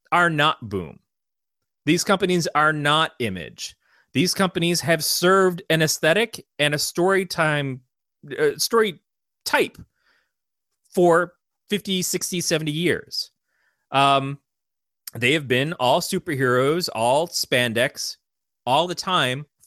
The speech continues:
for a long time. And it is what most people think of comics being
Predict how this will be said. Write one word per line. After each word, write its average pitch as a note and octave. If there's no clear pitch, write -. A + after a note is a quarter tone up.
for B2+
a C#3+
long C#3
time. F#3
And B2+
it B2+
is C#3+
what C3+
most C#3
people E3+
think D3
of D3
comics E3
being A2+